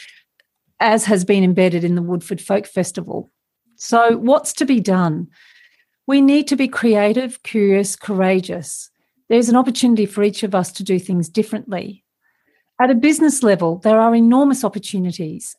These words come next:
and it's actually a very exciting space to act in and influence. Businesses also need to think creatively and be bold.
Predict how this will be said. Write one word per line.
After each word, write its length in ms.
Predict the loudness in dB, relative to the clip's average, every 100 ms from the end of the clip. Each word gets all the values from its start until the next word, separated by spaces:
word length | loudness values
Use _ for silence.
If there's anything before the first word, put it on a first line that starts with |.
| -4
and 100 | 0
it's 220 | 0 0
actually 320 | 0 0 0 0
a 40 |
very 320 | 2 2 2
exciting 440 | 0 -4 -2 0 -2
space 340 | -4 -4 -4
to 160 | -8 -6
act 280 | -6 -4 -4
in 240 | -2 -4
and 140 | -2 -2
influence. 640 | -2 -4 -6 -6 -10 -16 -18 _ _ _ _ _ _
Businesses 440 | 0 2 2 4 4
also 260 | 4 4
need 180 | 2 2
to 60 | -2
think 180 | -4 0
creatively 600 | 2 4 4 2 0 0
and 100 | 0
be 140 | 0
bold. 640 | 0 2 2 2 -2 -10